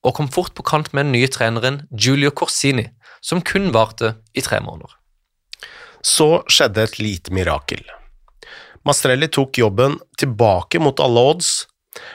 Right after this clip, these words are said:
Speaker 2: men spillerne kunne se at han ikke var den samme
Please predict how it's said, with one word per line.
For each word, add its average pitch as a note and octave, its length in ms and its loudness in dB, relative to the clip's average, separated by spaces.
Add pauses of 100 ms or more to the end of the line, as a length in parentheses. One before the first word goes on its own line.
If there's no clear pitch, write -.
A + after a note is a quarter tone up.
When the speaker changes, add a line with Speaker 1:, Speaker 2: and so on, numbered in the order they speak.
(120)
Speaker 2:
men D3+ 160 2
spillerne C3 720 2
kunne C#3+ 240 0
se G#2 240 2
at G2 160 0
han A#2 240 0 (160)
ikke - 400 -4
var F2+ 160 2
den G2+ 160 -4
samme F2+ 320 0